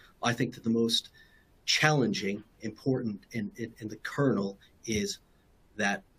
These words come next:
single source of truth. And if we just pause and think a second about, and, and also referencing what Ammon had pointed out, that there's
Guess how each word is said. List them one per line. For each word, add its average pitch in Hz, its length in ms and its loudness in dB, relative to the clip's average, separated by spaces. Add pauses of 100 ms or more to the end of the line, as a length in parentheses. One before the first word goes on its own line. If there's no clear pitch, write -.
single 104 600 0
source - 340 -6
of 98 80 -14
truth. 95 400 -4 (560)
And 107 400 -2 (640)
if - 160 -6
we 120 80 0
just 151 220 -2 (120)
pause 139 400 0 (120)
and 110 200 -6
think 147 220 -2
a - 60 -4
second 98 500 -4
about, 101 340 -6 (300)
and, 117 240 -2
and 117 160 -4
also 139 240 0
referencing 117 640 0
what 110 180 -4 (180)
Ammon 117 240 0
had 104 220 -12
pointed 110 340 -4
out, 113 200 0 (340)
that 107 220 0 (320)
there's 113 260 0